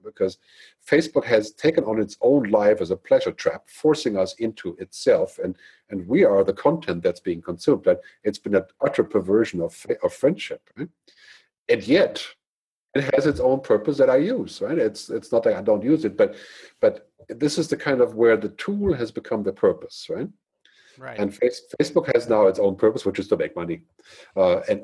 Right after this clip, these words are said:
Speaker 1: and,
Speaker 2: For
Speaker 1: uh,
Speaker 2: Facebook, of course, yeah.
Speaker 1: And, and that's fine, yeah. I'm not saying that's bad. I'm just saying that as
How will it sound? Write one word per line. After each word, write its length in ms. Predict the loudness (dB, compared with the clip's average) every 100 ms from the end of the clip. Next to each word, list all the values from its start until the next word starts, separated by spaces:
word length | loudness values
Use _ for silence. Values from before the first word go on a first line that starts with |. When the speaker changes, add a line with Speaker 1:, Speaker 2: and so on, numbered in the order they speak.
| -4
Speaker 1:
and, 160 | -4
Speaker 2:
For 180 | -2 -4
Speaker 1:
uh, 80 | -4
Speaker 2:
Facebook, 460 | -8 -14 -18 -20
of 160 | -20 _
course, 340 | -18 -18 _ _
yeah. 140 | -18 -18 _ -6
Speaker 1:
And, 120 | -4 -2
and 80 | 2
that's 200 | 2 0
fine, 340 | -2 0 0
yeah. 140 | 0 0
I'm 100 | -2
not 140 | -4
saying 160 | 0 2
that's 140 | 2
bad. 240 | 2 2 0 -16 -12
I'm 100 | -6
just 180 | -4 2
saying 220 | 2 2
that 120 | 0
as 220 | -2 -4